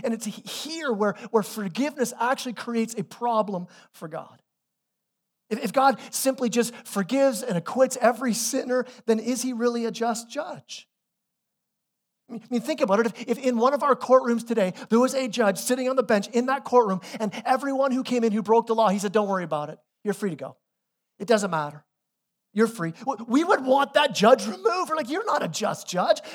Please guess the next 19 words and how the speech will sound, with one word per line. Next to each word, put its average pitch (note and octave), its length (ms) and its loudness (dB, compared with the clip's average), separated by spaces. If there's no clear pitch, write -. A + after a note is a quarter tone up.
We C#4 160 2
would D#4 140 -2
cry C#4+ 400 2
out A3 320 0
for - 180 -12
justice. C#4 540 -6
And, A3 120 -4
and A3+ 140 0
so B3+ 160 0
with G#3+ 320 -2
God, G#3+ 580 -6
if F#3+ 160 -2
God C4 300 4
is C4+ 300 -4
just E3 800 -4
and F#3 260 0
we C4+ 220 2
are A#3+ 380 4
guilty, F3+ 600 -4